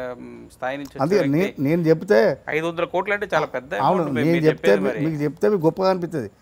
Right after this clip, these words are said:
Speaker 2: ఆశ్చర్యం కూడా అనిపిస్తుంది.
Speaker 1: అవును, నేను అనేది
Speaker 2: ఆ.
Speaker 1: ఆశ్చర్యమే నాకైతే మరి.
Speaker 2: ఆశ్చర్యం అనిపిస్తుంది. మీకు రెండు ఫోన్, పోతూ పోతూ ఒక మూడు నంబర్లు ఇస్తా,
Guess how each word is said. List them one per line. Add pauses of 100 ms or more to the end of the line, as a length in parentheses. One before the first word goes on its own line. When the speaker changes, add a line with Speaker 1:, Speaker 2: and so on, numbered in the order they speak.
(180)
Speaker 2:
ఆశ్చర్యం
కూడా
అనిపిస్తుంది. (200)
Speaker 1:
అవును,
నేను
అనేది
Speaker 2:
ఆ.
Speaker 1:
ఆశ్చర్యమే
నాకైతే
మరి.
Speaker 2:
ఆశ్చర్యం
అనిపిస్తుంది. (280)
మీకు
రెండు
ఫోన్, (480)
పోతూ
పోతూ
ఒక
మూడు
నంబర్లు
ఇస్తా,